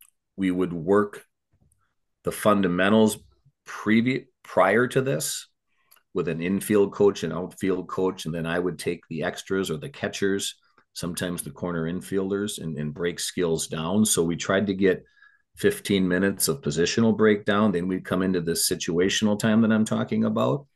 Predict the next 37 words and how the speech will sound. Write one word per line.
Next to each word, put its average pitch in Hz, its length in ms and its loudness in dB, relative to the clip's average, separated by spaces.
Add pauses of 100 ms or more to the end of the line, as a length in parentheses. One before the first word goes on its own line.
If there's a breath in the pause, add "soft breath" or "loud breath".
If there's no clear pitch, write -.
(640 soft breath)
Um, 92 540 -6 (380)
I 90 40 0
remember 110 280 6
youth 110 280 6 (220)
coaches 95 400 2
telling 95 340 0
me, 90 260 -2 (1080)
"Every 127 240 4
time 127 340 2
we 120 120 6
get 127 160 2
a 90 60 0
comebacker 117 640 -2
to - 80 0
the 85 120 -2
mound, 95 600 0 (760)
he 104 120 -2
throws 135 340 4
it 139 100 6
away." 147 420 4 (1120)
And 95 480 0 (160)
I'd 98 120 -2
ask 95 260 2
him, 92 140 -2
"Okay, 92 160 0
are 92 80 4
you 80 120 0
practicing - 640 -2
this?" - 300 -12 (1300)
"Well, 101 120 0
no, 135 140 6
we 87 140 2
do 95 140 2
ins 95 180 2
and 92 100 0
outs 101 320 0
and 85 300 -4